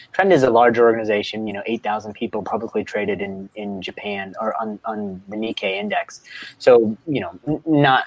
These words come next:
a smaller shop. So we have departments, um, that, that do and handle things, but I work hand in hand almost,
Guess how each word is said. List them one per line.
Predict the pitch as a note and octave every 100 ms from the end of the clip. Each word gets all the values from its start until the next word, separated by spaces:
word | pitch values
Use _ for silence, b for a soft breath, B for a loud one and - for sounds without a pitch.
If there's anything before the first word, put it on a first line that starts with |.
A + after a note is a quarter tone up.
| A#2+
a |
smaller | - - B2 A#2+ A#2
shop. | G2+ - G#2+ -
So | - C#3
we | D3+
have | B2+
departments, | A2 G2+ A#2 A2 G#2+ - - - -
um, | G#2 G2+ G2 F#2+ _
that, | G#2+ G#2+ -
that | A#2 - _ _ _ - A#2
do | B2 B2
and | G#2
handle | G#2 C3 A#2+ G#2
things, | A#2 G#2+ G#2 B B B -
but | D3
I |
work | D#3 D3
hand | - C3+ B2+
in | A2
hand | A#2+ A#2 A#2+
almost, | C3+ C3 A2+ -